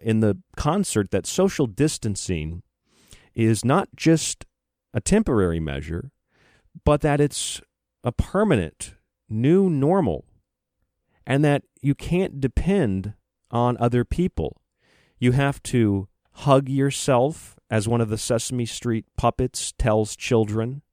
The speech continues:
Hug yourself. No one else is going to hug you. Together at home, everything you do, art, family,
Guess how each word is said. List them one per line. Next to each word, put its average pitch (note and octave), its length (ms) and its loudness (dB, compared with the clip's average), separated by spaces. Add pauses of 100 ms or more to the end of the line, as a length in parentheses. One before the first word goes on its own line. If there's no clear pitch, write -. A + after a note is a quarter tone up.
(480)
Hug G3 280 -2
yourself. G#2+ 640 -2
No F#3+ 160 0
one B2 180 2
else C3+ 240 2
is F2+ 100 -2
going F2 280 -2
to D#2+ 80 -6
hug C3 320 -2
you. A#2+ 340 -2 (880)
Together G3+ 480 2
at F#3+ 80 2
home, C3+ 540 0
everything F3 440 0
you D#3+ 120 0
do, D3 420 2 (140)
art, B2+ 480 2
family, B2+ 560 -2